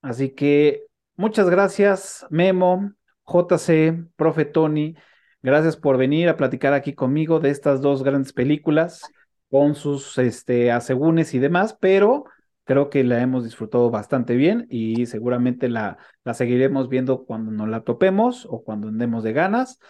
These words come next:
También quiero agradecer a todos los que se conectaron al en vivo en TikTok. Recuerden que con ustedes todos los martes, ocho treinta, ocho cuarenta, por ahí, de repente, lo, este, si la tecnología no lo permite, este, nos estamos conectando con ustedes en, en vivo.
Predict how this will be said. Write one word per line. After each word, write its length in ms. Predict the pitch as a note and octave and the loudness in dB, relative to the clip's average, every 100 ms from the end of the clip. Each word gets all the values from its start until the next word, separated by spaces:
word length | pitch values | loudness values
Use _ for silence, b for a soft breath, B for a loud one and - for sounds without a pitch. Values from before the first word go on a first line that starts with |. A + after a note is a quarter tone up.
| b b b | b b b
También 360 | A2 A#2+ C#3 | -4 -2 -2
quiero 160 | C3+ C#3 | 2 2
agradecer 460 | C3 B2 A#2 C#3+ C3+ | 2 0 2 0 0
a 160 | A#2 A2 | -4 0
todos 240 | D#3 E3+ | 4 4
los 140 | D3+ - | 2 0
que 80 | |
se 100 | A#2+ | -2
conectaron 540 | A#2 A#2+ A#2 C#3 C#3+ C3+ | 0 -2 2 2 2 2
al 360 | A#2+ A#2 A2+ | 0 -2 -2
en 120 | A2 B2 | -2 0
vivo 260 | C#3 C#3 | 2 2
en 100 | C3 | 0
TikTok. 320 | D3 - F3 | -2 -2 0
Recuerden 320 | D#3+ B2 C#3+ C#3+ | 0 0 0 -2
que 80 | |
con 140 | - A#2+ | -6 -4
ustedes 240 | C#3+ C#3+ | 0 0
todos 220 | D3 C#3+ | 2 2
los 200 | B2+ A#2+ | 2 0
martes, 540 | E3 F3+ F3 A#3+ B3 - B B B B | 0 0 2 0 0 -14 B B B B
ocho 600 | B2 D3 D3+ E3+ D3 C#3+ - _ | 0 0 2 -2 -2 -6 -16 _
treinta, 460 | F3 G3 G3 F3+ E3+ | 2 4 2 2 0
ocho 180 | E3+ - | 0 -2
cuarenta, 420 | F3+ E3+ E3+ D3+ | 2 2 0 -4
por 160 | B2 | 0
ahí, 240 | C3 D3+ E3+ | 0 2 0
de 180 | D#3 A#2+ | 0 -2
repente, 680 | A#2 - D#3 D#3 D#3+ D#3+ | -2 -2 -4 -2 -4 -2
lo, 280 | B2+ A2+ A#2 | -4 -2 -4
este, 480 | A2+ G#2+ - G#2+ G2+ | -6 -8 -12 -10 -10
si 160 | - | -6
la 140 | A#2+ A#2 | -6 -4
tecnología 520 | A#2 A#2+ A#2 A2+ D3+ | -4 -4 -6 -2 0
no 120 | C#3 | 2
lo 140 | A#2+ G#2 | 0 0
permite, 560 | C3 F3 F3 A3 A#3+ b b b b - | 0 0 0 0 -2 b b b b -8
este, 480 | A#2+ A2 - A2 | -6 -6 -6 -4
nos 200 | A2 A2+ | -4 -6
estamos 260 | B2 C3 B2+ | -2 -2 -2
conectando 420 | B2 A2+ B2+ A#2+ | -4 -2 -4 -4
con 120 | A#2+ | -6
ustedes 280 | A#2 B2+ B2 | -2 -2 -2
en, 80 | C#3 | 0
en 100 | C#3+ | 2
vivo. 400 | F#3+ F#3 A#3 | 2 4 2